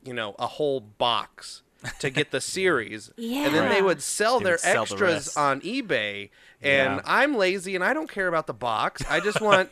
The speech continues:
Speaker 4: <laughs>
Speaker 1: Sala out of the thing and then call it a day. And so
Speaker 4: Got it.
Speaker 1: pe-, they were selling them for cheaper than you could buy 'em at the, you know,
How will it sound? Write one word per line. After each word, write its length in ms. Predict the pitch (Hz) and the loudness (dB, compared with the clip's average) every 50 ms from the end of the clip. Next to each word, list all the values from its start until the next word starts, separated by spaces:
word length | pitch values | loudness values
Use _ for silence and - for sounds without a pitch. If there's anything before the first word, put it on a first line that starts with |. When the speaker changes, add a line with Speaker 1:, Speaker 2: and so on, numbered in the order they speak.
| - - | -8 -20
Speaker 4:
<laughs> 140 | 147 - _ | -20 -20 _
Speaker 1:
Sala 600 | - - - - 190 214 233 214 180 156 156 156 - | -10 -4 0 2 4 4 4 6 6 6 6 4 4
out 220 | 151 151 156 151 | 4 4 4 4
of 200 | 151 151 147 139 | 4 0 -2 -4
the 200 | 139 143 147 135 131 | -2 0 0 0 0
thing 480 | 131 - - 208 220 196 175 165 165 | -2 -2 0 2 2 2 2 0 0
and 120 | - 147 143 | -2 -2 -2
then 100 | 143 135 | -2 -2
call 220 | - 170 170 170 | -2 0 0 0
it 40 | 151 | 0
a 80 | 143 135 | -2 -4
day. 500 | 135 160 180 175 156 131 123 123 127 - - - - - - | -2 -2 0 0 0 0 -2 -2 -4 -8 -12 -18 -18 -10 -8
And 140 | 147 156 156 | -6 -6 -2
so 300 | - 170 151 143 139 139 | 2 4 4 4 4 2
Speaker 4:
Got 60 | 135 - | 0 -4
it. 60 | - | -6
Speaker 1:
pe-, 100 | - 170 | -4 -2
they 160 | 151 156 180 | 0 2 2
were 100 | 220 254 | 2 2
selling 300 | 220 - 202 175 165 160 | 2 2 4 4 4 4
them 100 | 156 147 | 2 -2
for 160 | 135 - 139 131 | -2 -4 -4 -4
cheaper 420 | - - - 190 180 - 165 156 | -4 -4 -6 -6 -4 -4 -4 -2
than 180 | 143 147 143 143 | -2 -2 -4 -4
you 60 | 139 | -4
could 180 | - 151 123 113 | -6 -6 -6 -4
buy 240 | 127 127 143 147 147 | -2 -2 0 0 0
'em 100 | 139 139 | -2 -2
at 160 | 135 127 - | -4 -4 -2
the, 380 | 127 117 113 110 107 107 107 - | -2 -2 0 0 -2 -4 -6 -8
you 140 | - 123 110 | -10 -10 -8
know, 320 | 107 101 101 98 98 - | -8 -8 -6 -8 -10 -12